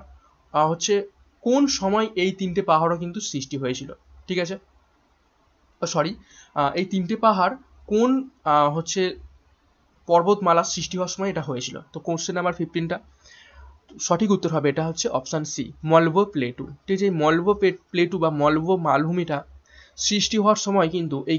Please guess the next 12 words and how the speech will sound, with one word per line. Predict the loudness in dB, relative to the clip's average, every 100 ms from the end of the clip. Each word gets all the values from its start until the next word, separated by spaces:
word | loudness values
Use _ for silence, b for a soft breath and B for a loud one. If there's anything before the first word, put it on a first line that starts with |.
| 6
গারো, | 6 6 2
খাসি, | 0 -2 -4 0
জয়ন্তিয়া | 0 0 -4 -6 -6 -2 0
এই | 0 -4 _ -6
তিনটে | -4 -4 -2
পাহাড়ও | -2 -2 -4
কিন্তু | -6 -8 -2 -2
এই | -2
প্লেটুর | -4 -4 -6 -6
সাথে | -6 -6
সাথে | -6 -8 -6
কিন্তু | -6 -6